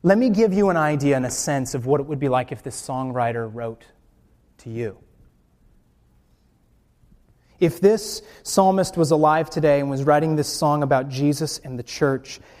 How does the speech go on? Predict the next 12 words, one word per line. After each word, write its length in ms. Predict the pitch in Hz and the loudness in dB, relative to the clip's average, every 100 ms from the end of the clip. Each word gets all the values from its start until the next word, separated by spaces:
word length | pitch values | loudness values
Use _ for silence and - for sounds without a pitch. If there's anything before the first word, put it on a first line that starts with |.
| - | -4
he 120 | 156 | 0
might 220 | 175 180 | 2 2
have 160 | 160 - | 0 0
something 340 | 165 151 147 | -2 0 0
like 180 | 135 123 | 0 -2
this 220 | 147 - | -6 -12
to 120 | - | -18
say 320 | 120 - 110 - _ _ _ _ _ _ - _ _ _ _ _ _ _ _ | -20 -16 -16 -16 _ _ _ _ _ _ -20 _ _ _ _ _ _ _ _
to 120 | - 139 | -10 0
you. 240 | 139 123 - _ _ _ _ _ _ _ _ _ _ _ _ _ _ _ _ _ _ _ _ _ _ _ _ _ - _ _ _ _ _ _ _ _ _ _ _ _ _ - _ _ - | 0 0 -10 _ _ _ _ _ _ _ _ _ _ _ _ _ _ _ _ _ _ _ _ _ _ _ _ _ -20 _ _ _ _ _ _ _ _ _ _ _ _ _ -20 _ _ -4
My 140 | 135 | -2
children, 540 | 131 - 156 127 113 | -2 0 0 0 -10